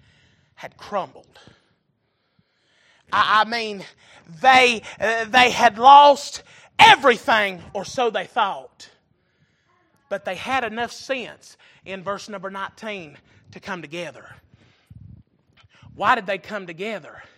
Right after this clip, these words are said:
It was because they knew they needed each other. It was because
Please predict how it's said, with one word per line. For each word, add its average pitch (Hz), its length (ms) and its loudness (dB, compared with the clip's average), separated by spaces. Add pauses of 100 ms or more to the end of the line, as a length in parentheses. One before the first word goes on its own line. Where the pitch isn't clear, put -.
(640)
It 170 100 -16
was 160 120 -18
because 165 360 -18
they 151 120 -16
knew 160 200 -16
they 139 140 -14
needed 139 320 -14
each - 240 -20
other. - 340 -20 (1000)
It 208 160 -4
was 196 160 -10
because 220 1000 -2